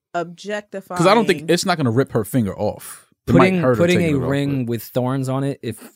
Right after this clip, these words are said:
Speaker 3: you have to take it off, is, uh, that's abuse. <laughs>
Speaker 1: Yeah,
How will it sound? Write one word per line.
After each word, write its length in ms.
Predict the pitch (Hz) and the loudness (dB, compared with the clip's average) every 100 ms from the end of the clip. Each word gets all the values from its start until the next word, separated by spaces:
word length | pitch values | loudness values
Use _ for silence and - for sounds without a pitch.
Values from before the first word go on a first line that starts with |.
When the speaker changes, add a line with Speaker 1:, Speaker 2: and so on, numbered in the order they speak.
| _ | _
Speaker 3:
you 140 | 113 | -4
have 160 | 117 107 | -2 -2
to 80 | - | -4
take 180 | - 107 | -6 -6
it 60 | 107 | -4
off, 340 | 117 117 - _ _ _ _ | -6 -6 -12 _ _ _ _
is, 280 | 104 101 101 - | -8 -6 -8 -10
uh, 180 | 107 104 - _ _ _ _ _ _ - | -10 -10 -14 _ _ _ _ _ _ -4
that's 160 | 107 | -4
abuse. 480 | 101 92 82 - - | -4 -10 -10 -10 -8
<laughs> 540 | - - - - - - | -8 -8 -16 -20 -20 -20
Speaker 1:
Yeah, 160 | 151 | -20